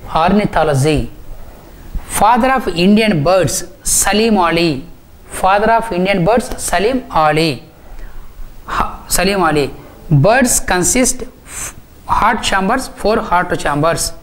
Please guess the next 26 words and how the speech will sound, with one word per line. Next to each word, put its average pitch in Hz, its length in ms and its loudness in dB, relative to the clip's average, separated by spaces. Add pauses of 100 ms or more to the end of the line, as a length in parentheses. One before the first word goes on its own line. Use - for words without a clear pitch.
(640)
How 214 160 4
many 254 140 4
heart 208 280 0
chambers 208 380 0
present 185 280 0
in 196 200 2
birds? 214 340 4 (260)
Four. 185 460 0 (300)
Human 226 400 4
beings, 254 320 4 (180)
four. - 500 2 (600)
Snakes, 240 500 2
three. 202 480 -2 (140)
Amphibians, 214 680 2
three. 190 380 0 (560)
Fishes, - 520 0
two. 220 420 2 (380)
Birds 208 400 4
and 226 160 2
human 214 420 2
beings, 302 300 2 (320)
four 233 400 2
heart 190 420 0
chambers 165 380 0
present 175 340 0
in 320 240 -2